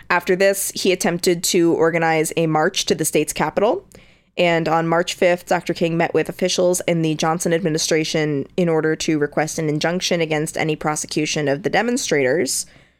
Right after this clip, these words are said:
However, when the first attempt at a march took place on March seventh, nineteen sixty-five, the protest ended up getting abandoned because the mob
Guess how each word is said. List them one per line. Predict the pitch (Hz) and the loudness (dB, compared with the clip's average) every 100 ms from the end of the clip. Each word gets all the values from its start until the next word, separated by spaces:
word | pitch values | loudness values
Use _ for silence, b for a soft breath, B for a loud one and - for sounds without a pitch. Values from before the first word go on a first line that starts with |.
| b _ - | b _ -2
However, | 185 214 233 214 202 196 | 2 2 4 4 4 2
when | 190 185 175 170 165 - | 0 2 2 0 -2 -8
the | 156 165 165 160 | -4 0 2 2
first | - 202 190 | 2 0 0
attempt | - 226 180 180 | -2 -2 0 0
at | |
a | 170 | 0
march | 165 165 - | 0 0 -2
took | 170 - | -6 -2
place | 175 175 | -2 0
on | 165 | -2
March | 160 165 | -2 -2
seventh, | - 165 165 | 0 -2 -2
nineteen | 160 160 160 | -4 -4 -4
sixty-five, | - - - 151 202 208 190 185 185 B B B B | -4 -4 -4 -2 0 0 2 0 -2 B B B B
the | 185 170 | 2 2
protest | 165 170 165 175 165 - - | 2 0 2 2 2 0 -2
ended | 165 165 | -2 -2
up | 160 | 0
getting | 160 156 | 0 0
abandoned | 156 151 147 143 135 - | 0 0 2 0 0 -2
because | - 165 147 135 - | -4 0 0 0 0
the | 156 | -2
mob | 156 156 156 151 156 | 0 2 2 2 0